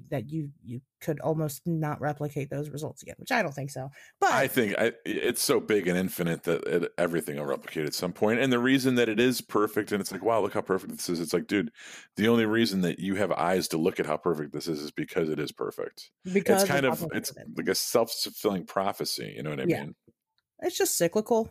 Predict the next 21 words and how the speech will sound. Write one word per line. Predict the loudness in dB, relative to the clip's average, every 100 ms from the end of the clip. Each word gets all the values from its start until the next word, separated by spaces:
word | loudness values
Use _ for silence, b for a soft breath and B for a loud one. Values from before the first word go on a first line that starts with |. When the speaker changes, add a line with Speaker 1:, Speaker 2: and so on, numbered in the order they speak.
| 0
Speaker 1:
I | 2
mean, | 2
that's | 2 0
all | 0 0
it |
is. | 0 -2 -4
And | -6
so | -6 -6
that's, | -6 -8 -10
it's | -10
a | -8
very | -4 -2 -4 -8 B B B B
interesting, | -2 -2 0 -2 2 2 2 0 -2 -4
it, | -2 0 0
it, | 4 4 4
it's | 2 4
a |
very | 4 4 4
happy | 2 2 4 4
catch | 4 0 0
twenty-two. | 0 0 0 -2 -4